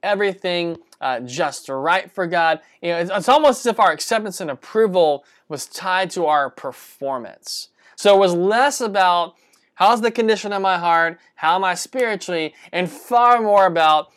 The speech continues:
okay, did I memorize the whole book of James, right? Uh, th-, th-, th-, did I give in the offering this week? Did I serve in my youth groups team? Uh, you know, like, we grew up thinking, all right, what are all the things I can do for God?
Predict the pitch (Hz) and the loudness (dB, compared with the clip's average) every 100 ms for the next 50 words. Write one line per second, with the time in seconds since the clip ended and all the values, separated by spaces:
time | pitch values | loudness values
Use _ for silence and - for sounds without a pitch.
0 | _ 156 156 123 147 151 175 165 156 143 | _ -2 0 0 -2 -2 -2 0 0 -2
1 | 131 165 147 143 131 117 127 101 82 117 | -8 -6 -4 -4 -8 -10 -10 -12 -16 -10
2 | 117 131 _ _ - 131 135 139 143 156 | -8 -10 _ _ -8 -6 -6 -12 -14 -6
3 | 147 135 143 131 143 127 131 180 160 135 | -6 -4 -6 -2 -4 -2 -2 -2 -2 -2
4 | 156 151 127 120 - 120 101 _ _ 170 | -2 -2 -8 -10 -12 -14 -14 _ _ 2
5 | 165 131 - - 180 185 170 151 131 151 | 2 0 -4 0 4 4 2 -2 -2 -2
6 | 165 - 131 113 - 143 113 - - 151 | -2 -6 -8 -10 -12 -12 -12 -14 -2 -2
7 | - _ 175 170 170 175 185 254 247 254 | -2 _ -2 0 0 -2 0 0 4 6
8 | 262 196 247 247 220 185 185 190 147 160 | 6 4 2 2 0 -2 0 0 0 0
9 | 208 254 240 185 220 220 - 214 202 185 | 4 4 2 -2 -2 -2 -2 -4 -4 -4
10 | 190 185 180 156 151 - 135 175 160 101 | -6 -4 -6 -2 -4 -4 -4 0 -2 -4